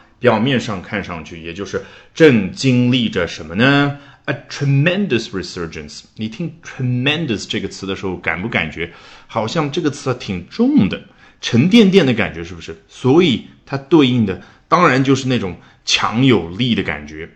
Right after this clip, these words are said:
那比如说啊，接下来Mission Impossible Six，碟中谍六要上映了，那你跟你朋友说起，It's going to be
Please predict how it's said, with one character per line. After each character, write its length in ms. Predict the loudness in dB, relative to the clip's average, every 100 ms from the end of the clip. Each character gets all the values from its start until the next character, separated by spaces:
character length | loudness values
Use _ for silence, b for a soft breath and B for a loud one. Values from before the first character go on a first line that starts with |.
| _
那 180 | -12 -10
比 120 | -10 -8
如 140 | -6
说 220 | -2 -2
啊， 60 | -2
接 140 | -4
下 180 | -4 -2
来 280 | -2 -6 -2
Mission 460 | 4 4 4 0 -2
Impossible 840 | -4 -4 -6 -8 -6 -6 -4 -2 -2
Six， 520 | -2 -6 -6 -8 -16 -18 _
碟 260 | -2 -2
中 300 | 0 -2 -4
谍 220 | -4 -8
六 220 | -4 -4 -4
要 140 | -6
上 340 | -6 -6 -6
映 100 | -8
了， 100 | -10 -12
那 160 | -10 -10
你 100 | -10
跟 160 | -10
你 80 | -10
朋 160 | -10 -10
友 100 | -10
说 160 | -8
起， 220 | -10 -12 b b b 2
It's 300 | 2 2 -4 0
going 380 | 4 4 4 2
to 100 | 0
be 400 | 2 0 -4